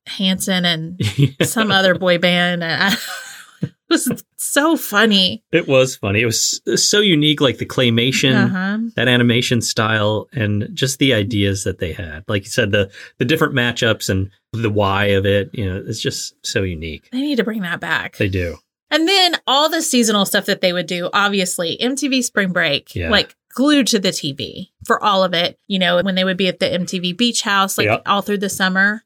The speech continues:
Speaker 1: snowed in. So I loved, you know, the, the ski element of it all.
Speaker 2: Mm-hmm.
Speaker 1: And then all the Rock and Jock games, the
Speaker 2: Yes.
Speaker 1: softball, the baseball. I loved seeing all the different celebrities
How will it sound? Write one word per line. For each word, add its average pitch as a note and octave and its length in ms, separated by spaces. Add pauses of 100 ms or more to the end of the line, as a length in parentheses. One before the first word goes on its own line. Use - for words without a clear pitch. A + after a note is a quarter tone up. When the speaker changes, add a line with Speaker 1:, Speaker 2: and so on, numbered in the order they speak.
Speaker 1:
snowed G#3 440
in. A3 420 (140)
So F#3 180
I E3+ 120
loved, F3 320
you F3+ 80
know, F3+ 160
the, F3+ 280
the G#3+ 80
ski A#3 380
element G#3+ 400
of G#3+ 100
it G#3 100
all. A3 280
Speaker 2:
Mm-hmm. G#2+ 380 (200)
Speaker 1:
And A3+ 160
then B3+ 120
all A#3+ 100
the A3 100
Rock F#3+ 240
and G3 120
Jock F3 440 (280)
games, - 560
the - 60
Speaker 2:
Yes. E3 180
Speaker 1:
softball, F3+ 460
the F3 60
baseball. E3+ 640
I F3+ 120
loved F3 320
seeing F3+ 260
all F3 140
the F3+ 80
different F3 320
celebrities D#3+ 760